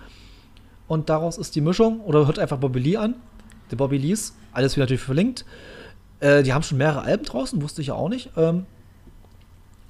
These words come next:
und das geht, glaub ich, nicht mal dreißig Minuten, das Album. Und es macht einfach nur Spaß. Äh,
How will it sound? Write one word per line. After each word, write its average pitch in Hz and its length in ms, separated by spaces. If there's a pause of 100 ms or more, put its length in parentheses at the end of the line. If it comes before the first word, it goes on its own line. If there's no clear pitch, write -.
(100)
und 156 640 (920)
das - 400
geht, - 120
glaub 120 180
ich, 113 140 (160)
nicht - 140
mal 120 140 (280)
dreißig 120 380
Minuten, 127 400
das 254 160
Album. 214 360 (760)
Und 131 100
es 113 100
macht 139 140
einfach 113 260
nur 123 120
Spaß. 127 520 (380)
Äh, 143 300